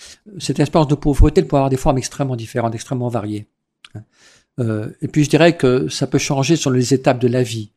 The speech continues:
Hein, peut-être qu'il y a un moment de ma vie où la pauvreté que je vais éprouver,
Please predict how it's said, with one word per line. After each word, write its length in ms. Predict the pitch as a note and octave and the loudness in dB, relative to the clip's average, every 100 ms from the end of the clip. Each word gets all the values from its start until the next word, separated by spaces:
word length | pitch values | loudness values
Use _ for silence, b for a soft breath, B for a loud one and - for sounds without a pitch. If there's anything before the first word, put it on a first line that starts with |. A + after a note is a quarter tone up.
| _ _ | _ _
Hein, 80 | A#2 | -12
peut-être 340 | A2 C3 D#3 C#3+ | -4 0 2 2
qu'il 80 | |
y 20 | C3+ | 2
a 40 | |
un 40 | |
moment 240 | B2+ C3 C3 | 2 2 0
de 40 | |
ma 140 | B2 A#2+ | 0 0
vie 220 | C#3+ F3 | 0 0
où 140 | D3+ | 0
la 100 | B2 | -2
pauvreté 480 | A#2 C3 A#2 A#2+ D3 | 0 0 0 0 0
que 120 | C#3+ | 0
je 80 | G#2+ | -2
vais 100 | A#2+ | -2
éprouver, 540 | A2+ - A2 E3 F3+ | -2 -4 2 4 4